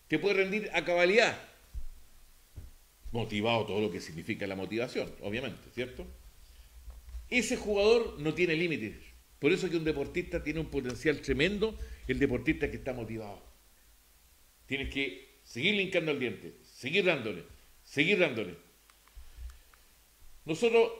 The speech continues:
podemos obtener un mayor rendimiento, los técnicos, ¿cierto?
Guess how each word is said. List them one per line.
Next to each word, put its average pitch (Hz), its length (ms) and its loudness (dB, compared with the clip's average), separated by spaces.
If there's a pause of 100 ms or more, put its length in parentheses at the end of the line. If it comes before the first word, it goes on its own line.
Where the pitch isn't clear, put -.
(220)
podemos 208 360 4
obtener 185 420 6
un 170 160 4
mayor 185 280 10
rendimiento, 175 500 4
los 143 180 2
técnicos, 208 380 2
¿cierto? 214 360 -2